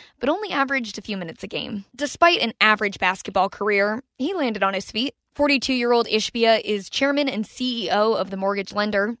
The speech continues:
United Wholesale Mortgage, based in Michigan. He could be the youngest N B A team owner.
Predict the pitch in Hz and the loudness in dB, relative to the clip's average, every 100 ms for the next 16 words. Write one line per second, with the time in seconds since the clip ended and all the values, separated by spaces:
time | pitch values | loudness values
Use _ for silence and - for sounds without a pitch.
0 | - 202 220 233 320 294 226 220 226 233 | -10 -4 0 0 0 -2 0 0 0 0
1 | 226 208 196 - - - 190 - 165 170 | 2 2 -2 -10 -16 -6 -6 -6 -4 -4
2 | 185 - 117 - - _ - 240 - 285 | -4 -6 -8 -8 -20 _ -10 -8 -4 -4
3 | 214 262 262 214 190 226 262 311 - 214 | -2 -2 -2 -6 -4 -2 -2 -4 -4 -4
4 | 202 208 208 - 240 190 151 156 - | -2 -2 -2 -2 -4 -4 -6 -10 -12